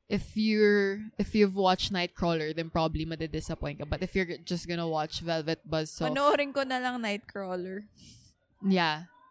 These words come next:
Speaker 1: I think you're better off with Nightcrawler na lang. But anyway, this is a pretty entertaining film.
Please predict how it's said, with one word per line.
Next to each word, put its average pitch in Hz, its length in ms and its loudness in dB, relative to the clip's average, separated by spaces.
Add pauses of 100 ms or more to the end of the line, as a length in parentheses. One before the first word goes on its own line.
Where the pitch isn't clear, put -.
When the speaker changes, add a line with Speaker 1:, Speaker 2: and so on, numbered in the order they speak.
Speaker 1:
I 196 120 4
think 202 220 2
you're 196 140 6
better 170 260 4
off 165 160 0
with 170 120 -8
Nightcrawler 151 600 -6
na 143 100 -14
lang. 147 220 -8
But 269 180 4
anyway, 160 520 -4
this 202 180 0
is 233 220 2
a 214 100 2
pretty 180 320 0
entertaining 165 640 -4
film. 151 360 -12